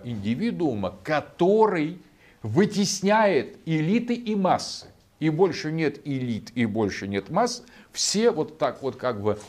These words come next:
м, приблизительно равны и приблизительно,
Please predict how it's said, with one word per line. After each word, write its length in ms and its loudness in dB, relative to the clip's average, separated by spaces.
м, 200 -6
приблизительно 1040 -2
равны 640 0
и 80 -2
приблизительно, 1000 -2